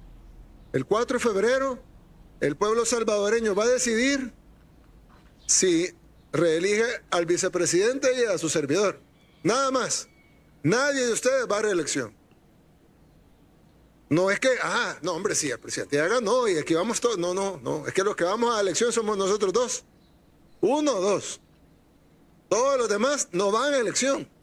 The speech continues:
Nadie va a votar por ustedes. Entonces,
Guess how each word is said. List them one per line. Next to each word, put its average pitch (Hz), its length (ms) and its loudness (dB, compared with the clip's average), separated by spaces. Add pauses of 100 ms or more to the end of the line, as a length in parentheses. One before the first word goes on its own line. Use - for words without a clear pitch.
(1200)
Nadie 262 380 2
va 247 80 0
a 247 40 0
votar 233 260 -2
por 202 160 0
ustedes. 170 420 -2 (1300)
Entonces, 254 800 0